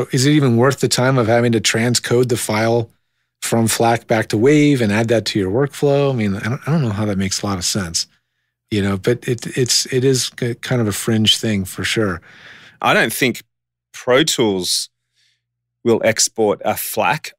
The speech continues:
Speaker 2: I know Audition does 'cause I've had to do it once before.
Speaker 1: I mean, it's because it's a free codec.
Speaker 2: Mm.
Speaker 1: Um, I think another one might be Ogg Vorbis, something like that. Um, a lot of these commercial grade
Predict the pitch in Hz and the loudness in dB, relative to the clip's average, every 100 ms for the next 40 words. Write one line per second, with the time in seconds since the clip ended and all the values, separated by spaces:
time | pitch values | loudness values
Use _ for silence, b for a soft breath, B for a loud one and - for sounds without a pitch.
0 | 127 127 127 127 120 117 - 113 107 95 | -2 2 2 4 4 4 2 2 0 0
1 | 123 - 104 92 - 107 156 - - 110 | 0 0 -2 -4 -4 -4 -2 -4 -6 -4
2 | 107 98 104 - 92 98 - 104 - 104 | -4 -2 -4 -4 -6 -6 -2 -4 -4 -10
3 | - 113 113 - 123 _ _ 123 123 120 | -10 -8 -8 -12 -20 _ _ -2 2 2
4 | 110 98 - - _ _ _ - 113 135 | 2 0 -2 -4 _ _ _ -6 0 2
5 | 135 135 120 107 - - - 120 120 110 | 2 2 2 0 -2 -8 0 2 2 2
6 | 113 123 175 - - _ - 110 101 - | 2 2 0 -4 -14 _ -12 -8 -8 -12
7 | _ - 113 107 104 104 101 104 104 - | _ -4 0 2 2 2 2 0 0 -4
8 | _ - 107 139 120 107 110 113 110 104 | _ -6 -2 -2 0 0 0 2 0 0
9 | 101 107 - 104 107 104 101 _ _ 101 | 0 -2 -2 -2 0 -2 -6 _ _ -2
10 | 113 120 156 - - - _ _ _ - | 0 2 0 0 -4 -6 _ _ _ -14
11 | - 135 143 131 139 - 143 131 _ _ | -8 -6 -4 -4 -4 -4 -6 -6 _ _
12 | _ _ _ _ _ _ 107 107 107 104 | _ _ _ _ _ _ -2 0 0 0
13 | 104 104 - _ 104 117 127 127 120 110 | -2 -4 -10 _ -2 0 2 2 2 0
14 | - 113 113 120 - 110 101 107 104 92 | 0 0 2 2 0 0 2 2 2 -2